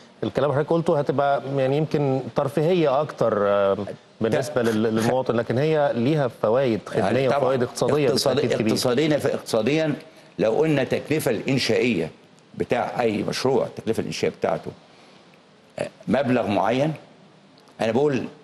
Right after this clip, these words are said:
Speaker 2: لو جيت على أربعين سنة أشوف المشروع ده التكلفة راحت فين؟ في تكلفة طبعًا تشغيل،
Speaker 1: مم.
Speaker 2: وفي تكلفة إنشاء، وفي
Speaker 1: مم.
Speaker 2: تكلفة،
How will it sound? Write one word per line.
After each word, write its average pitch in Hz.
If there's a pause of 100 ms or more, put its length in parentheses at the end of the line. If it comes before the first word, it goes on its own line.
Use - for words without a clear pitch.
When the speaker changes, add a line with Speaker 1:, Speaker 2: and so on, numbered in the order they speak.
Speaker 2:
لو 95
جيت 123
على 123
أربعين 113
سنة 113 (520)
أشوف 143
المشروع 123
ده 101 (600)
التكلفة 113 (500)
راحت 131
فين؟ - (120)
في 147
تكلفة 131
طبعًا 123
تشغيل، 135 (320)
Speaker 1:
مم. 139
Speaker 2:
وفي -
تكلفة 131 (680)
إنشاء، 131 (300)
وفي 135
Speaker 1:
مم. 110
Speaker 2:
تكلفة، 123